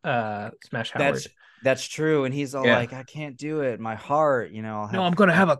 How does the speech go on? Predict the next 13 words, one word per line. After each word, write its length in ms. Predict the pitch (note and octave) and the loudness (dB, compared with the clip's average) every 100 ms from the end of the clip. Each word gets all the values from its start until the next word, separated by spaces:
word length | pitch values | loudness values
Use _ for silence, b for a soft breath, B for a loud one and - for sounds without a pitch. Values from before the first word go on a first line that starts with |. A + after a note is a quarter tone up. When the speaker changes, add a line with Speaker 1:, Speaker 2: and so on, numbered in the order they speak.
| - | 0
Speaker 1:
goddamn 680 | - A3+ - - G3+ G3 F#3 | 2 2 2 -4 -4 -2 -2
heart 280 | D#3+ F3 - | 0 0 0
attack." 340 | - - - - - - _ _ _ _ | 0 0 2 2 0 -4 _ _ _ _
Speaker 2:
Yeah, 200 | A#2+ C3+ | -2 0
and, 220 | B2 C#3 D#3+ | 0 -2 -2
and 160 | D#3+ | 0
we've 160 | F#3+ A3 | 0 4
already 200 | - E4+ | 2 2
seen 280 | - F3+ C3+ | -4 -2 -2
that 120 | G#2 | 0
Howard's 320 | B2 A2+ G#2+ | 0 0 -2
in 100 | A2 | -8
pretty 320 | A#2+ A2 G2 | -8 -8 -10